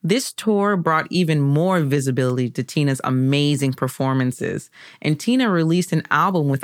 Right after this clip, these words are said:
Ike in nineteen seventy-one titled Working Together. Now, this album, even for me, was life-changing. I know many people are going to be like, "What?" when I say <laughs> this,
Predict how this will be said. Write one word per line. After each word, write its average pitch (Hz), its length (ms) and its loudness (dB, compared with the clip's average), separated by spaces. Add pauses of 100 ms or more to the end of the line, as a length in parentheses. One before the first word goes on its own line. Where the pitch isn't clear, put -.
Ike 131 300 -2
in 139 200 0
nineteen 156 440 0
seventy-one 139 880 0 (100)
titled 139 540 0 (340)
Working 170 720 0
Together. 139 580 -2 (840)
Now, 165 480 2
this 202 360 -2
album, 160 640 2
even 240 340 0
for 165 160 0
me, 143 560 2 (160)
was 156 200 2
life-changing. 120 800 -2 (520)
I 190 100 2
know 220 180 2
many 175 500 4
people 196 340 0
are 127 140 0
going 135 240 0
to 127 40 0
be 127 120 0
like, 120 200 -4
"What?" 311 580 0
when 170 160 0
I 170 100 2
say 208 340 2
<laughs> - 0 -
this, 185 560 -2